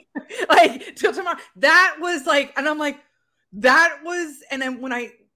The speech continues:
when I, you know, the Italians are looking at you going, "What's your problem?" I'm like,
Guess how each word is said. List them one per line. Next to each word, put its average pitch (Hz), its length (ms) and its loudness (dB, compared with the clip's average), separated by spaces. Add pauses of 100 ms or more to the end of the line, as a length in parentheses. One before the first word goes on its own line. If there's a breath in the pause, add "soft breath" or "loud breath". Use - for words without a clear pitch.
when 240 180 -12
I, 233 200 -6
you 254 120 -12
know, 165 360 -12
the 226 100 -8
Italians 262 380 -4
are 247 80 -8
looking 220 240 -8
at 220 60 -10
you 214 40 -12
going, 208 340 -8 (640)
"What's 247 220 -14
your 254 80 -16
problem?" 196 360 -8
I'm 226 120 -12
like, 262 260 -4